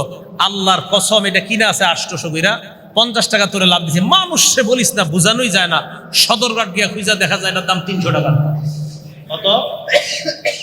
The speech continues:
যদি না হয় ঠিক আছে, কিন্তু হইলে এই যে আপনি মিথ্যা শপথ করলেন, এই যে আপনি মিথ্যা শপথ করলেন, এই মিথ্যা শপথের মাধ্যমে আপনি আপনার সোয়েটার বিক্রি করলেন,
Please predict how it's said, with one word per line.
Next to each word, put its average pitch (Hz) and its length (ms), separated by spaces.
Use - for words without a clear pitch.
যদি 185 200
না 226 160
হয় 285 140
ঠিক 277 180
আছে, 240 160
কিন্তু 226 200
হইলে 240 520
এই 233 160
যে 247 60
আপনি 214 200
মিথ্যা 277 380
শপথ 226 280
করলেন, 156 320
এই 330 220
যে 330 80
আপনি 277 240
মিথ্যা 247 300
শপথ 202 300
করলেন, 175 340
এই 226 100
মিথ্যা 226 300
শপথের 262 500
মাধ্যমে 208 400
আপনি 190 240
আপনার 180 160
সোয়েটার 196 340
বিক্রি 170 280
করলেন, 151 260